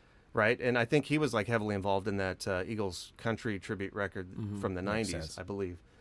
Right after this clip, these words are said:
Speaker 1: Uh, but I was always thinking, who are they gonna get? Who would make sense? Who was really important to Glenn early on? Bob Seger.
Speaker 3: Bob Seger.
Speaker 2: Yeah,
Speaker 1: I
Speaker 2: good
Speaker 1: could
Speaker 2: call.
Speaker 1: completely
Speaker 2: Good
Speaker 1: see
Speaker 2: call.
Speaker 1: him pulling these songs off,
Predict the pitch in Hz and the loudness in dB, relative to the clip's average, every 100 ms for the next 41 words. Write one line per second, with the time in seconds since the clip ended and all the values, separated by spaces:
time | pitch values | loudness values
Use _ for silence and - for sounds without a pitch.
0 | - - - 110 107 104 - - - - | -20 -20 -2 4 6 4 0 -4 -4 0
1 | 151 247 294 143 113 - 110 101 113 127 | 2 2 4 4 2 2 -2 0 -2 -2
2 | 139 - _ - - 147 160 131 135 98 | -6 -18 _ -20 -8 -6 -4 -2 -2 -2
3 | 110 113 - 123 120 117 98 - 110 107 | -4 -6 -2 -2 0 0 0 0 0 0
4 | - - - - - 147 160 113 127 127 | -2 -10 -12 -18 0 4 4 4 4 4
5 | 101 - 131 131 110 95 95 95 90 87 | 4 2 -2 -2 -6 -8 -4 -2 -2 -4
6 | 85 - - 123 113 92 101 120 90 87 | -10 -16 -8 0 0 2 2 2 0 -4
7 | 85 _ - - - - 92 90 85 - | -10 _ -20 -20 -20 -8 -4 -4 -4 0
8 | 143 139 - 113 82 - 120 - 147 135 | 2 2 -2 -6 -6 -8 -6 2 4 6
9 | 143 117 175 139 190 233 262 175 120 - | 4 6 4 4 2 2 2 2 2 2
10 | - 170 170 143 147 143 143 - 165 170 | 2 2 2 4 4 4 0 -2 0 2
11 | 165 135 120 156 156 160 110 87 92 - | 2 2 2 2 4 4 0 -2 -4 -8